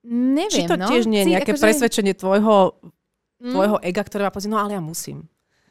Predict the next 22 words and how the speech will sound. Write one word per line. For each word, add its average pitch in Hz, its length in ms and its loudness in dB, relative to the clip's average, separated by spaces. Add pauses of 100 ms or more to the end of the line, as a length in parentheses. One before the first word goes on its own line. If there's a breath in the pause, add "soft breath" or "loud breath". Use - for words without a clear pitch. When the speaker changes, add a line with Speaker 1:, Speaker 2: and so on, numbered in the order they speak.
(300)
Speaker 2:
Tak 180 160 -4
ako 190 280 -4
ťa - 180 -8
ego 180 160 -2
Speaker 1:
Mm. - 60 -2
Speaker 2:
presvedčí, 269 380 -2
„Ja 208 80 2
nepotrebujem 165 460 -6
terapiu.“ 151 420 -12 (460)
Možno 202 200 -4
to - 100 -6
nemusíš, 262 340 -2
možno 180 240 -2
Boh 185 160 -2
vie, 233 120 -2
čo - 120 -10
si - 120 -8
všetko - 240 -12
namútila 208 420 -2
za 151 120 -4
ten 160 140 -6
mesiac 151 380 -4